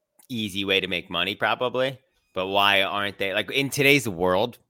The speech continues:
why aren't they just like, "Hey, we're gonna yearly, you're gonna get a fucking pet scan and you're gonna scan your whole body. Let's see if you have cancer." They don't want to. Why would they ever do that? Why would they? You can't even get that approved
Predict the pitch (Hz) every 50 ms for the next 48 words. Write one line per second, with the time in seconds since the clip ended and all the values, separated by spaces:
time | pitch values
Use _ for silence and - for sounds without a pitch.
0 | _ _ _ _ _ _ _ _ _ 87 90 101 113 127 135 120 - 127 120 -
1 | 113 107 - 107 - 117 110 110 - _ _ _ _ _ _ - 107 110 107 107
2 | 110 107 104 101 90 80 92 87 92 101 110 120 135 143 135 _ _ _ _ _
3 | _ - - _ _ _ _ _ - 90 95 101 107 101 101 95 104 98 95 92
4 | - 101 98 - 104 95 87 - _ _ _ _ - - 101 98 - - - 92
5 | 82 80 76 76 - - - 107 107 113 117 117 107 - - - 127 120 117 104
6 | 101 101 139 160 160 147 123 113 98 92 87 98 110 - - 113 90 104 101 87
7 | - - 90 82 78 71 - 71 69 78 _ _ _ _ _ _ _ _ _ _
8 | _ - 92 107 123 113 80 73 76 76 - 92 113 120 _ _ _ _ _ _
9 | _ - - 104 101 98 92 95 101 - 107 113 92 90 82 82 78 76 71 -
10 | 76 101 113 110 104 101 95 90 113 113 113 107 - 113 131 - 185 170 139 120
11 | 117 101 110 - - 95 82 - _ - - 135 120 95 78 71 _ _